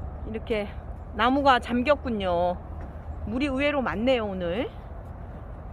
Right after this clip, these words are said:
보니 아마도 올해 눈이 많이 내려서 그런 것 같습니다. 즐거운 시간입니다. 이제 곧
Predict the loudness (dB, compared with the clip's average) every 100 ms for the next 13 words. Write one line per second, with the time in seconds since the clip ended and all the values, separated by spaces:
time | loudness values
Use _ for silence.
0 | -10 -6 -4 -4 -4 -4 -8 -10 -10 -12
1 | -8 0 4 6 6 6 8 8 8 6
2 | 4 4 6 6 6 4 4 4 4 2
3 | 2 0 -2 -2 -2 2 2 2 2 -2
4 | -8 -12 -12 -10 -10 -10 -8 -8 -8 -8
5 | -8 -8 -8 -2 4 6 6 4 2 4
6 | 2 4 4 6 6 4 0 -8 -8 -6
7 | -6 -6 -8 -8 -8 -8 -8 -2 0 4
8 | 4 4